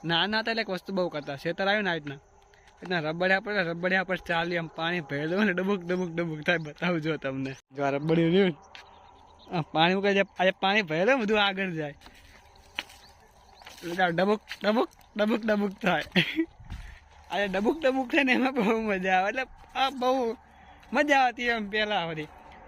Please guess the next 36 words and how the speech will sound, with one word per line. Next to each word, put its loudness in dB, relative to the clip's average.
હવે 2
તો -4
શું -2
હોય 2
આપણે 0
અમદાવાદ, -2
અમદાવાદ 0
રહેતા -2
હોય -2
એટલે -4
એવું 0
નહીં 4
કે 4
ખેતી 0
મૂકી -2
દેવાની. -2
ખેતી 0
હાલ 4
તો -4
નહીં 0
કરવાની. -2
નોકરી -2
બોકરી 0
આવે, 4
નોકરી -2
કરશે. -4
પછી -6
થોડાક -2
વર્ષો -2
પછી -2
આમે -4
ખેતી -2
તો 0
કરવી 0
જ -12
પડશે. -2